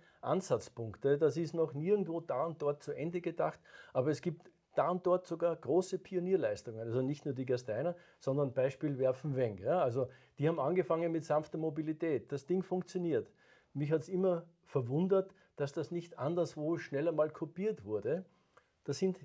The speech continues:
eben andere Interessen, äh, dann im Vordergrund, aber sanfte Mobilität, die letzte und die erste Meile, äh, in den Tourismusorten, wenn ich da den Verkehr rauskriege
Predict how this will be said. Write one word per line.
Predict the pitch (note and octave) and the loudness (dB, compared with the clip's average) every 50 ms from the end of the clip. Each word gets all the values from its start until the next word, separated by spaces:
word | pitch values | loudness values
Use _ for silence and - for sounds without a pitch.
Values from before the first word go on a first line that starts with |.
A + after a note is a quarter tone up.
| - _ | -8 _
eben | - D#3+ E3+ E3 - | 0 0 0 0 -2
andere | - D3 E3 D#3+ E3 D#3 D#3+ | -4 0 2 2 2 2 2
Interessen, | F3 E3+ D3 D3+ D#3 C3 C3 C3+ C#3 - - F3+ E3+ E3+ - - - _ - | 0 -2 -2 -2 0 2 2 0 0 -2 -6 -6 -6 -6 -10 -18 -20 _ 2
äh, | C#3+ C#3+ C#3+ | 4 4 4
dann | C#3+ C#3+ C#3+ D3+ | 4 2 2 2
im | D#3+ D3+ | 0 -4
Vordergrund, | - - F3+ G3+ G3 D#3+ C3 A#2 - B2 C#3 E3 E3+ | 0 4 6 8 8 8 6 4 0 -2 -2 2 6
aber | D#3+ C#3 C#3 D3 C#3 | 6 6 6 6 2
sanfte | - - C#3 D#3 D#3 - - E3+ | 2 -2 -4 -4 -4 -4 -4 -4
Mobilität, | D3+ D3+ D3 D3 D3+ C#3+ C#3 C3+ - D3+ D#3+ F3 F3+ F3 - | -2 -2 -4 -4 -4 -4 -6 -6 -6 -2 0 0 0 0 -2
die | D3 C3 | -4 -2
letzte | C3 C3 C#3+ C#3+ - - E3 D3+ | 0 0 -2 -2 -4 -6 -4 -4
und | C#3+ C#3 | -4 -4
die | - D#3 | -4 0
erste | C#3+ C3+ C#3 C#3 - E3 | 0 0 0 0 -2 -4
Meile, | C#3+ A#2+ A#2 A#2+ C#3 D3+ D#3+ D#3+ D#3 D#3 - - - - _ _ | -2 0 2 2 4 6 6 6 4 2 -2 -10 -20 -20 _ _
äh, | C#3 C#3 C#3+ D3 D#3+ - - | 4 4 4 4 4 0 -2
in | D#3+ D#3+ | -2 0
den | D3 D3+ D3 C#3 - | 0 0 -2 -2 -2
Tourismusorten, | - C3+ C#3+ D#3+ F3 - F3 E3 C#3+ C3+ B2+ C3+ D3+ - - C#3+ | -2 -2 0 -2 -2 -2 -4 -6 -4 0 2 2 2 2 -2 -4
wenn | C3 C#3+ D3+ | -4 -4 -4
ich | C#3 - - _ | -6 -10 -6 _
da | - C#3+ E3 F#3 G3+ | -4 -4 -2 -2 -2
den | F#3 F3 D#3 | -2 -4 -2
Verkehr | - - D3+ - - - D#3+ D3+ C3+ | 0 -2 -2 -2 0 0 0 2 2
rauskriege | C3+ C3 E3 F3+ - - - - B2+ A#2+ A#2+ C#3 D#3 F#3 | 2 0 0 0 -4 -10 -8 -4 -4 -2 0 0 0 0